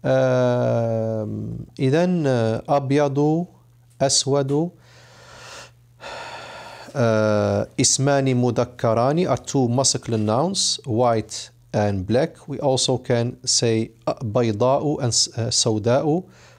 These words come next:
for the feminine white and black. طيب, let's, uh, give s-, uh, two more. We have أصفر, yellow, and أحمر, red. You can also use the feminine ones, صفراء, حمراء.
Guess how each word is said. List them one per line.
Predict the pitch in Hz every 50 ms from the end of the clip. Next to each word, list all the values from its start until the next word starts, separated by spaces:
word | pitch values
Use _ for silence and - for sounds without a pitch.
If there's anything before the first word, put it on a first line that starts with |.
| - _ -
for | - - 135 131 123
the | 117 127 120 127 131
feminine | - - - 143 139 131 131 131 123 123 123 120 123 123 110
white | 117 123 120 113 - -
and | 139 107 98
black. | 98 101 95 92 - - - - - - - - - - _
طيب, | - 160 120 - 185 - - - - - - - - _ - -
let's, | - 131 160 185 185 185 - - - -
uh, | 151 147 147 143 143 139 - - 147 123 110
give | 117 143 147 -
s-, | - - -
uh, | 143 - 147 123 -
two | - - - 139 131
more. | 120 113 110 101 98 117
We | 120 139 131
have | 135 127 - - -
أصفر, | - 151 - - - - - 120 110 110 127 143 175 208 - - - - -
yellow, | 156 120 120 131 127 120 123 143 170 196 - - -
and | 147 135 131 -
أحمر, | - 151 - - - 135 131 131 127 127 131 135 120
red. | 107 117 117 101 90 85 - - - - - _ _ _ _ _ _ _ - - - - - - - - - _ _
You | - 139
can | - 147 113
also | 147 143 - - 135
use | 127 123 110
the | - 120
feminine | - - 135 127 131 131 127 127 120
ones, | 120 120 120 127 135 -
صفراء, | - - - 113 - - - 117 123 131 - 135 131 123
حمراء. | - - 127 117 110 110 107 98 - 101 113 107